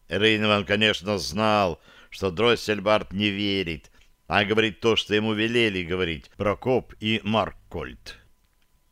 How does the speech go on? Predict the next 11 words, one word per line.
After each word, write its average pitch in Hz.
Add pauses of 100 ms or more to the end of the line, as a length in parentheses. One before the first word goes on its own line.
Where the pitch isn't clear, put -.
(260)
Как 165
могут, 131
удивлялся 107
Рейнован, 95
люди, 92 (300)
казалось 147
бы, 120
разумные, 120
считать, 123
что 95
кто-нибудь 139